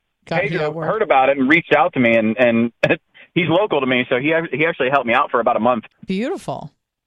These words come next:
Speaker 1: I'm glad to hear
Speaker 2: Um,
Speaker 1: that.
Speaker 2: so I wanna, I wanna back up a little bit. So
Speaker 1: Yeah.
Speaker 2: the open relationship thing.
Speaker 1: Yeah.
Speaker 2: Um, I got a, I got a married, uh, friends of mine. Um, they, they were married for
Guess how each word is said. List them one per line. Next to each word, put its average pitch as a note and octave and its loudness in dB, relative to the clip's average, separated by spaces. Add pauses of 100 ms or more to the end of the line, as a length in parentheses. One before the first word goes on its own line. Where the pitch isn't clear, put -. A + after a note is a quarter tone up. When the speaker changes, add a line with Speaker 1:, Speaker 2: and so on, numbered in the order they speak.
(280)
Speaker 1:
I'm E3+ -6
glad F3 -6
to F#3 -4
hear D#3+ -2
Speaker 2:
Um, D#3 -2
Speaker 1:
that. - -6 (120)
Speaker 2:
so - 6 (460)
I F3 6
wanna, G#3 6
I F#3+ 8
wanna F#3+ 8
back D#3+ 6
up D#3 6
a C#3+ 8
little C3 8
bit. A#2+ 4
So D3+ 4
Speaker 1:
Yeah. C#3 0
Speaker 2:
the D3 6
open F#3+ 4
relationship E3+ 4
thing. A3+ 2 (240)
Speaker 1:
Yeah. D3 -8
Speaker 2:
Um, C#3+ 4 (240)
I D#3+ 6
got G#3 8
a, E3+ 6
I D3 6
got F3+ 8
a D#3+ 4
married, D#3 6
uh, B2 6 (140)
friends C3+ 4
of B2 4
mine. G#2+ 4
Um, B2 6 (220)
they, D3+ 4 (680)
they D3+ 0
were D#3 2
married E3+ 2
for C#3+ -6